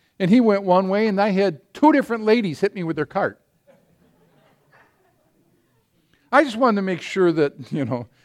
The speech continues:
I wasn't fading away from you, all right? 'Cause, you know, this happens. You know, there was this accident took place,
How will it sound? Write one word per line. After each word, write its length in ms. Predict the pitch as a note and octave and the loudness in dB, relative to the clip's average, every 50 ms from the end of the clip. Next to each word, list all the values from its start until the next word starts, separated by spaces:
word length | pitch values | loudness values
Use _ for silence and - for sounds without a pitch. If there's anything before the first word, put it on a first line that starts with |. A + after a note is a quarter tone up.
| _ _ | _ _
I 80 | D#3 D3 | 0 2
wasn't 300 | D3+ D3 C3 C#3+ C#3+ - | 2 2 0 -2 -6 -10
fading 400 | - - D#3+ D3+ D3+ D3 C#3+ C3+ | -8 -4 -2 -2 -2 -2 -2 -4
away 260 | B2+ C3 F3 G#3 G#3+ | -4 -2 -2 -2 -2
from 260 | - - D#3 C3+ A#2+ | -4 -4 -6 -6 -6
you, 160 | A2+ A2 G#2 - _ _ _ _ _ _ - | -6 -6 -8 -12 _ _ _ _ _ _ -4
all 120 | C3+ C3 | -2 0
right? 260 | C3+ D3 E3+ G3+ - | 2 2 0 0 -4
'Cause, 320 | - - F#3+ F3 B2+ A2 - - _ _ _ _ _ _ _ _ _ _ _ | -2 0 0 0 0 -4 -14 -20 _ _ _ _ _ _ _ _ _ _ _
you 100 | B3+ A3 | -2 -2
know, 120 | E3 E3 | 0 0
this 220 | F#3+ F#3+ G#3+ G#3 - | -2 -4 -8 -4 -2
happens. 500 | G#3 A3+ C#4 D4+ - - D3+ C3+ B2+ C3 | 0 0 0 0 0 0 -2 -4 -4 -6
You 80 | E3+ | -8
know, 100 | F#3 A3 | -8 -4
there 160 | A3 F3 E3 D#3 | 0 0 2 2
was 160 | D#3 C#3+ B2+ | 0 -2 -4
this 260 | D3 C#3 - - - - _ _ _ _ _ _ _ | -6 -8 -8 -10 -16 -20 _ _ _ _ _ _ _
accident 520 | E3 E3 G3+ B3 A#3+ - G#3+ F#3+ D#3 C#3+ - | 0 2 2 2 2 -2 -6 -8 -8 -6 -4
took 200 | - C#3+ C3 - | -4 -4 -4 -2
place, 460 | - C3+ C#3 F3 A3 - - - - | 0 2 2 2 2 -2 -8 -16 -20